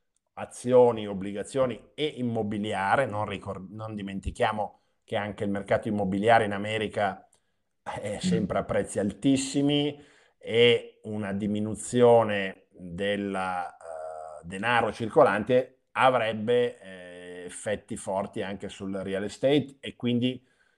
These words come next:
Speaker 1: sull'effetto ricchezza del cittadino americano, che quindi consumerebbe meno e quindi il paese crescerebbe meno. È una spirale, eh, cioè, è stato creato un meccanismo che è estremamente difficile da smontare, questo è il punto.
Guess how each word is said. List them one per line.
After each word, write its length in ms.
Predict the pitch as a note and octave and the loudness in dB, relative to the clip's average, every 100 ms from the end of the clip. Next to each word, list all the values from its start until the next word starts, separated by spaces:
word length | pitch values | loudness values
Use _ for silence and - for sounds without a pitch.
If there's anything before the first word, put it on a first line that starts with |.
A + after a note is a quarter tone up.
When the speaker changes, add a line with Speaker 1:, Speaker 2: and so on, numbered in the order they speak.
| _ | _
Speaker 1:
sull'effetto 720 | - A2 G#2+ G2 A#2 - A#2+ | -12 -4 -2 0 -2 0 0
ricchezza 600 | G#2+ - - B2 B2 B2+ | 0 -4 2 2 2 -2
del 180 | A2+ G2+ | -2 -4
cittadino 500 | - G2 G#2+ A#2 A2+ | -8 -4 -2 0 0
americano, 1080 | A2+ A2 A2+ C3+ C3+ C#3+ D#3 E3 E3+ - - | 0 0 2 4 6 6 8 8 6 2 -12
che 160 | B2+ - | -10 -2
quindi 340 | C#3+ C#3 C#3+ | 4 6 4
consumerebbe 720 | C#3 C3 - C3 B2+ B2 B2 | 2 -4 -2 0 2 4 4
meno 380 | C3 D3 A#2+ G#2+ | 2 0 -2 -6
e 60 | G#2 | -8
quindi 580 | A#2+ A#2+ B2 B2 B2 _ _ _ _ _ | -4 -2 0 0 -4 _ _ _ _ _
il 140 | A#2 G2 | -12 -2
paese 380 | A2+ A#2 B2 A#2+ | 4 6 4 0
crescerebbe 500 | A#2 - A#2 A#2 B2+ | -2 2 2 4 2
meno. 320 | B2+ A#2 A#2 | 2 -2 -6
È 100 | B2+ | -4
una 180 | D3 C#3+ | -2 -2
spirale, 960 | - D3+ D3 D3 D#3 D#3 D3+ D3 - _ _ _ _ _ _ | 0 4 8 8 8 6 2 -2 -8 _ _ _ _ _ _
eh, 380 | A#2 A#2+ A#2+ - _ _ | -12 -10 -12 -16 _ _
cioè, 140 | - B2 | -14 -14
è 40 | |
stato 320 | - D#3 D#3+ | -2 0 0
creato 520 | - D3+ D#3 D#3 D3+ | -2 2 4 4 0
un 100 | D3 C#3 | -4 -4
meccanismo 880 | C#3 - D3+ D#3 D#3+ C#3 D#3 D#3 | -6 -4 -4 -2 -4 -4 0 0
che 440 | D#3 C3 B2+ B2+ B2+ | 2 2 2 2 0
è 20 | |
estremamente 840 | A#2+ - - C3+ C3 C3 C#3+ C3+ B2+ | -6 -12 -8 -6 -6 -6 -6 -6 -8
difficile 440 | A#2+ C3 B2 C3 | -8 -10 -8 -6
da 80 | A2 | -6
smontare, 640 | F#2+ G2 F#2 F#2+ E2+ F2 - | -6 -14 -14 -12 -12 -14 -16
questo 280 | G#2+ - | -18 -14
è 40 | F#2+ | -16
il 60 | |
punto. 460 | E2 F2+ F2 E2 | -14 -18 -18 -18